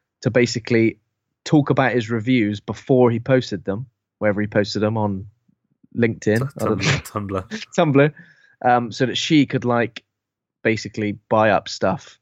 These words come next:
Speaker 1: that she
Speaker 2: Yeah.
Speaker 1: knew was gonna get a good review from Morph the Art Man. There is a bit of a side plot here with John Malkovich's character, like, he's having, like, um,
Speaker 2: I don't think we
Speaker 1: artist
Speaker 2: saw him for a long
Speaker 1: plot.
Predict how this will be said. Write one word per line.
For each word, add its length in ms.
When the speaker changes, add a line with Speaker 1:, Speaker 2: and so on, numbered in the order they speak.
Speaker 1:
that 120
she 120
Speaker 2:
Yeah. 100
Speaker 1:
knew 60
was 100
gonna 200
get 220
a 20
good 200
review 360
from 360
Morph 520
the 220
Art 360
Man. 240
There 100
is 120
a 40
bit 140
of 60
a 60
side 300
plot 200
here 260
with 320
John 240
Malkovich's 540
character, 500
like, 160
he's 180
having, 220
like, 340
um, 460
Speaker 2:
I 40
don't 80
think 140
we 40
Speaker 1:
artist 220
Speaker 2:
saw 200
him 140
for 240
a 20
long 120
Speaker 1:
plot. 180